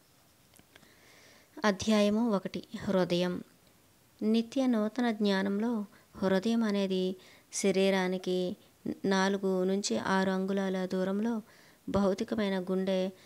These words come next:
వెనుక ద్వాదశ దళ స్వర్ణమయ కమలంగా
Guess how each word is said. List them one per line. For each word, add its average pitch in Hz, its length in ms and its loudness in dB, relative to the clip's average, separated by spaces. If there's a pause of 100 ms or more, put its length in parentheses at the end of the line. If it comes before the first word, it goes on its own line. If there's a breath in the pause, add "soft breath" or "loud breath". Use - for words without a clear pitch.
(260 loud breath)
వెనుక 208 320 2 (200)
ద్వాదశ 196 560 2
దళ 190 460 0 (480 loud breath)
స్వర్ణమయ 208 880 0 (340 soft breath)
కమలంగా 196 720 0